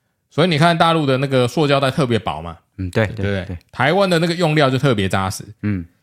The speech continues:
Speaker 1: 所以现在的人，好像年轻人啊，感觉就是走向消费降级这一端，东西越买越便宜，
Speaker 2: 嗯。
Speaker 1: 反而不是越买越贵。那消费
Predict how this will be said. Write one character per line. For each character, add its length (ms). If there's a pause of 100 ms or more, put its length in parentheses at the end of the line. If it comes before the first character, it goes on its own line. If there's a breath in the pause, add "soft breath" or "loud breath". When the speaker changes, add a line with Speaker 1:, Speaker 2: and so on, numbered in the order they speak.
(120)
Speaker 1:
所 140
以 40
现 140
在 120
的 100
人， 300 (580)
好 300
像 400 (180)
年 220
轻 200
人 220
啊， 220 (400)
感 180
觉 140
就 120
是 140
走 180
向 260 (360)
消 240
费 160
降 200
级 180
这 100
一 60
端， 220 (1600)
东 220
西 300
越 120
买 160
越 120
便 200
宜， 220 (520)
Speaker 2:
嗯。 220 (180)
Speaker 1:
反 200
而 80
不 140
是 100
越 140
买 160
越 120
贵。 240 (540)
那 140
消 200
费 400